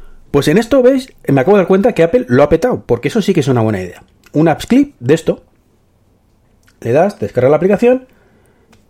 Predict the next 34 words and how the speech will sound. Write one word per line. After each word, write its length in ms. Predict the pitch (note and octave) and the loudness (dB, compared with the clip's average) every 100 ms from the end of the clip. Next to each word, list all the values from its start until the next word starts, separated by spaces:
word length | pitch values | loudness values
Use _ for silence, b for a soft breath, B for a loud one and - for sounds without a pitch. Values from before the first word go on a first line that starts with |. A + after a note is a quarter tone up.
| - | -2
y 260 | G#3 B3+ - | 0 0 -2
la 100 | B2+ | -2
aplicación 340 | B2 C3 D#3 | 0 0 0
se 100 | D3 | 0
conecta 500 | D3+ D#3 - - - _ | -2 -2 -4 -10 -10 _
al 480 | - C#3 D3 D3 D3 | -4 -2 0 -4 -8
chisme, 300 | - G3+ F3 | -2 2 2
pero 180 | F#3+ G#2+ | 0 -4
solo 140 | - C3 | -4 -2
tiene 160 | E3 | -2
que 100 | E3 | -2
saber, 460 | D3 C#3+ C#3+ D3 - | -4 -4 -4 -8 -6
que 100 | D3 | -2
enviar 280 | C#3+ C#3+ F#3+ | 0 0 0
y 40 | |
recibir 380 | F3+ A#2 D#3+ - _ - - _ _ | -2 0 0 -2 _ -20 -20 _ _
un 320 | E3+ A3 - _ _ _ | -2 -2 -4 _ _ _
pequeño 340 | C#3+ C#3 G3 E3 | -4 0 0 2
dato, 300 | A#3+ - _ _ _ _ _ | 0 -6 _ _ _ _ _
que 100 | - | -2
es 60 | E3+ | 0
lo 140 | F3+ | 0
que 100 | B2 | -2
quieres 240 | D3 G3+ - | -2 -2 -2
sacar 300 | A#2 F3+ C3 | -2 -2 0
o 40 | |
no. 160 | D3 B2 | -2 -2
No 140 | B2+ | -2
tienes 220 | F3 F3 | -2 -2
que 280 | D#3 C3 B2 | -2 -4 -4
mostrar 360 | A#2 A#2 - C#3 | -6 -8 -4 -2
la 100 | D3 | -2
página 240 | - B2+ | -2 0
web, 320 | A#2 A#2+ - | 0 0 -2